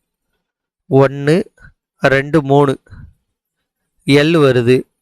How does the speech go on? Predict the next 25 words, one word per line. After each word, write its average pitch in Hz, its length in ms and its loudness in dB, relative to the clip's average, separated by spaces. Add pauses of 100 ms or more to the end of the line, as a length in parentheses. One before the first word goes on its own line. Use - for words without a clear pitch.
(120)
ஓகே. 139 380 0 (600)
இப்ப 151 180 2
எல்லுல 185 300 0
இருந்து 185 280 -2
பிளஸ் 151 220 -2
த்ரீ 151 140 0
போடுங்க. 127 380 0
எல்லுல 156 340 0
இருந்து 160 260 -2
பிளஸ் 147 200 -2 (120)
த்ரீ 147 180 2
போட்டா 190 320 -4 (920)
எம்மு 156 520 0 (240)
என் 139 320 -2
ஓ. 147 300 2 (1400)
ஓகே, - 320 -4
இதான் 147 260 0
மூணாவதா 143 380 0
வருது, 123 220 0
ஓ 127 260 2
தான். 127 240 -2
அதனால 143 380 0 (680)
இ 156 380 2
ஜே 139 280 2
ஓ. 131 180 2